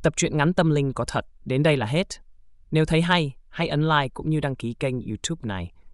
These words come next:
để được xem video mới nhất từ kênh nha. Mọi người cũng nhớ ủng hộ tác giả,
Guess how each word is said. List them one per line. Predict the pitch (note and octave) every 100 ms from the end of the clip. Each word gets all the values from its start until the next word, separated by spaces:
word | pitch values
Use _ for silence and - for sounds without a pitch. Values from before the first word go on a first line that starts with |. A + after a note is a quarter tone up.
| - -
để | A2
được | A2
xem | - D3 C3+
video | C3+ C3 A#2+
mới | G#2 G#2
nhất | C#3 G3 - -
từ | G#2+
kênh | - G2+
nha. | G2 G2 F#2+ - - - - - - -
Mọi | E3 D#3
người | D#3
cũng | D3 D#3+
nhớ | E3 D3+
ủng | D#3 B2+
hộ | B2
tác | - D#3
giả, | - A2+ D#2